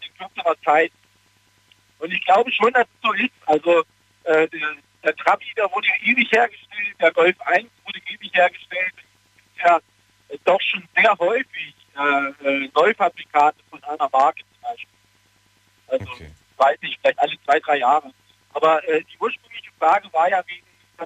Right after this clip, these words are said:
Speaker 1: wegen der Anfälligkeit der
Speaker 2: Oh.
Speaker 1: Autos.
Speaker 2: Ja.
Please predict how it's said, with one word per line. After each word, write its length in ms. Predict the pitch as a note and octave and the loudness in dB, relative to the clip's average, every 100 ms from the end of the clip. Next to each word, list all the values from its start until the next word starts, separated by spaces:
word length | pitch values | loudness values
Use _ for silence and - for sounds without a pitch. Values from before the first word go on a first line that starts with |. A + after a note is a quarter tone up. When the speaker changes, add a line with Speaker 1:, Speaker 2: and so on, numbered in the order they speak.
| - _ _ _ _ _ | -18 _ _ _ _ _
Speaker 1:
wegen 140 | - - | -8 0
der 160 | F3+ | 2
Anfälligkeit 640 | A3+ - G#3+ E3+ G2 F3 - | 2 0 0 0 0 2 2
der 100 | - | 0
Speaker 2:
Oh. 140 | D#2+ | 0
Speaker 1:
Autos. 280 | D2 - - _ _ _ | -8 -14 -18 _ _ _
Speaker 2:
Ja. 500 | G#2+ A2+ A2 A2 | -2 0 0 -2